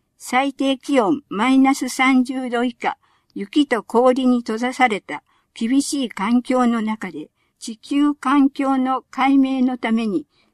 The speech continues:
南極で観測活動を行う南極地域観測隊、その調理担当は、隊員の食と健康を守りつつ、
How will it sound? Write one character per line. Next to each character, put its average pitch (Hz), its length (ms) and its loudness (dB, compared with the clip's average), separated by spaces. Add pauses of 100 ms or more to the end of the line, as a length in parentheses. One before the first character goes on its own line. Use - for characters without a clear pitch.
南 269 320 4
極 277 280 -2
で 254 200 -2
観 277 300 4
測 269 320 -8
活 269 360 -6
動 170 360 -2
を 165 60 -6
行 208 140 -8
う 190 380 -8 (440)
南 262 360 2
極 262 320 -6
地 285 320 -2
域 - 340 -6
観 247 280 -2
測 226 320 -6
隊、 190 360 -12 (320)
そ 226 160 -4
の 269 160 2
調 277 320 -2
理 262 140 -2
担 269 280 0
当 170 360 -6
は、 151 220 -14 (460)
隊 277 340 2
員 262 260 2
の 254 120 -8
食 240 360 -8
と 262 200 -6
健 269 280 0
康 277 240 0
を 247 400 8
守 220 400 -2
り 220 60 -8
つ 208 120 -8
つ、 151 240 -14